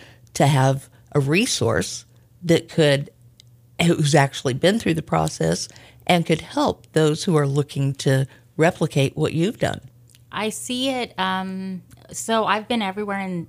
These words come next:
Speaker 2: actually stayed in tiny houses before I ever built one.
Speaker 1: Okay.
Speaker 2: And Oregon, if you go to Oregon, inside of Portland, there's
Speaker 1: Mm-hmm.
Speaker 2: actually,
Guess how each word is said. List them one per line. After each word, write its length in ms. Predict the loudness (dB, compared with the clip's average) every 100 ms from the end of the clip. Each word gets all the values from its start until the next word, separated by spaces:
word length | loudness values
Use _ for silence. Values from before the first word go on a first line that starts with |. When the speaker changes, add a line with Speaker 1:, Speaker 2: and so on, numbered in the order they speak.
| -6
Speaker 2:
actually 380 | -6 -6 -6 -6
stayed 360 | -4 -2 -2
in 100 | -2
tiny 260 | -4 -6 -6
houses 340 | -6 -8 -12
before 300 | -14 -12 -8
I 100 | -8 -6
ever 260 | -8 -8
built 320 | -6 -2 -2 -4
one. 320 | -8 -8 -10 0
Speaker 1:
Okay. 420 | 2 4 4 2 -4 -20 _ _ -8
Speaker 2:
And 760 | -6 -4 -2 -4 -4 -6 -10 -14 -20 _ _ _ _ _ _ _
Oregon, 840 | -2 0 0 -2 -4 -4 -8 -10 -16 _ -20
if 120 | -12
you 60 |
go 140 | -6 -4
to 80 | -2
Oregon, 720 | 0 0 -2 -6 -6 -8 -12 _ _ _ -16 -4
inside 520 | -2 2 4 4 2
of 440 | 0 0 -2 -12 -20 -6
Portland, 600 | 0 0 0 -8 -8 -10 _
there's 260 | 2 4 4
Speaker 1:
Mm-hmm. 100 | 2
Speaker 2:
actually, 920 | 0 0 0 -4 -4 -4 -4 -6 -10